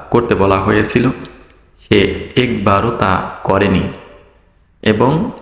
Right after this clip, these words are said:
চিরতরে অভিশপ্ত হয়েছিল। আর মুমিন ব্যক্তি একটির বদলে দুটি সেজদা দিয়ে প্রমাণ করে যে সে শয়তানের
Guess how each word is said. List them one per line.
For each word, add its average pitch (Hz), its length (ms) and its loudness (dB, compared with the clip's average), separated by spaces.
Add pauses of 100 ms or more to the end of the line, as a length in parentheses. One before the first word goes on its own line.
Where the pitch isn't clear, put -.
(140)
চিরতরে 104 580 4 (180)
অভিশপ্ত 113 460 0
হয়েছিল। 92 540 0 (1800)
আর 123 200 2
মুমিন 127 440 4
ব্যক্তি 147 580 0 (420)
একটির - 760 0 (400)
বদলে 104 400 4
দুটি 123 380 2
সেজদা 95 380 2
দিয়ে 92 260 4
প্রমাণ 110 440 4
করে 113 280 2
যে 123 220 2 (840)
সে 95 400 0
শয়তানের 104 640 2